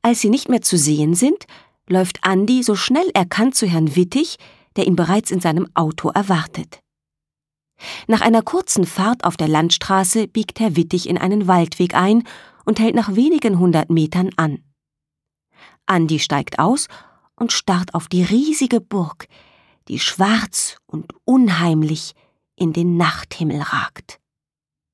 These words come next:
Wortlos lädt der Herbergsleiter die vorbereiteten Sachen aus dem Kofferraum und trägt sie hinüber zu einem versteckten Platz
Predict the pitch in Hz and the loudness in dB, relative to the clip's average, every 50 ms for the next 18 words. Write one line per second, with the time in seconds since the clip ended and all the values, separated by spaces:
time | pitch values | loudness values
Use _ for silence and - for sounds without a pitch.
0 | _ _ _ _ _ _ _ _ _ _ _ _ _ _ _ _ _ _ _ _ | _ _ _ _ _ _ _ _ _ _ _ _ _ _ _ _ _ _ _ _
1 | _ _ - 160 196 196 226 240 - - 190 180 160 156 - - 151 156 147 - | _ _ -2 2 2 2 2 0 0 2 2 4 4 2 2 0 0 0 0 -2
2 | - 156 143 135 156 156 156 170 156 156 160 - - - 165 156 156 151 170 160 | -4 -4 -4 -2 0 0 2 2 2 0 0 0 0 2 2 2 2 0 0 -2
3 | - 175 170 - - 165 151 165 160 156 160 156 156 151 - 175 - 196 185 175 | -2 -2 -2 0 0 0 0 0 -2 0 0 0 0 0 -2 -2 0 0 0 2
4 | 175 160 - - 180 - 160 165 - - 175 165 - 180 180 175 - 190 175 175 | 0 0 0 0 0 2 2 0 0 0 0 0 0 0 0 2 2 2 4 4
5 | 185 190 185 190 180 - - - - - _ _ _ _ 226 226 226 - - 254 | 4 4 2 2 -2 -4 -12 -20 -20 -20 _ _ _ _ -4 -4 -2 -2 -2 -2
6 | 277 - - - - 220 180 175 165 156 160 165 160 156 170 160 165 165 - - | -2 -4 -4 -2 -2 0 0 0 0 2 2 0 2 2 0 0 0 -2 -4 -4
7 | - 175 175 180 190 185 - 208 196 - - 185 180 180 - _ - 220 - - | -2 0 0 0 0 -2 -4 -4 -4 -4 -2 -4 -4 -4 -6 _ -8 -8 -6 -4
8 | - 170 185 185 - - | -4 -4 -4 -4 -4 -8